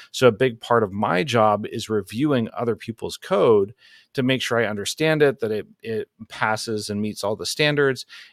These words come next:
and that you can get it to a place where it's ready to be m-, shipped to production. Well,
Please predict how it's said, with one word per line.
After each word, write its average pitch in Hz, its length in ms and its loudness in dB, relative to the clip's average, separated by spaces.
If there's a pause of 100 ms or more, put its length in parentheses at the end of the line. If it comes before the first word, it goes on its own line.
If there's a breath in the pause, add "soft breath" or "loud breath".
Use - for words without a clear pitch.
and 131 160 0
that 123 120 2
you 127 220 -2
can 120 240 -2
get 117 180 2
it 110 200 0
to 107 480 -2
a 113 60 -6
place 107 340 -2
where 107 100 -2
it's 98 140 -6
ready 117 200 0
to 107 80 -6
be 104 120 -4
m-, 104 280 -6 (100)
shipped - 300 -2
to - 80 -18
production. - 480 0 (680 loud breath)
Well, 147 280 2